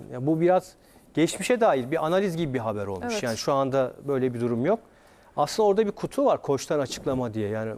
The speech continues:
Speaker 1: bu
Speaker 2: Bakayım.
Speaker 1: bence bugün önemli bir e, detay. Fenerbahçe
Speaker 2: Bakalım,
Speaker 1: Başkanı
Speaker 2: okuyayım. Fenerbahçe Başkanı Ali Koç'un bugün saat on altıda kulüp televizyonda gündeme dair açıklamalarda bulunacağı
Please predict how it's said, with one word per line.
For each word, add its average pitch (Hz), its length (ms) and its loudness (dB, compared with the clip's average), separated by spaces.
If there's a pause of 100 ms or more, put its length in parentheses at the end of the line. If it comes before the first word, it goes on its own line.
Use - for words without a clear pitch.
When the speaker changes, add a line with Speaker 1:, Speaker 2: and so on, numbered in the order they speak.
Speaker 1:
bu 123 240 -2
Speaker 2:
Bakayım. 120 240 -2
Speaker 1:
bence 147 180 2
bugün 156 200 0
önemli 156 440 2
bir - 300 -4 (680)
e, 110 240 -4
detay. 117 360 0
Fenerbahçe 131 840 0
Speaker 2:
Bakalım, 123 280 -2
Speaker 1:
Başkanı 120 240 0 (100)
Speaker 2:
okuyayım. 208 340 -6
Fenerbahçe 220 580 0
Başkanı 220 480 -2
Ali 233 180 2
Koç'un 247 460 -2
bugün 220 160 2
saat 226 340 0
on 240 60 -2
altıda 220 360 0
kulüp 240 300 -4
televizyonda 196 580 -2
gündeme 196 440 0
dair 208 200 2
açıklamalarda 202 720 0
bulunacağı 175 580 -6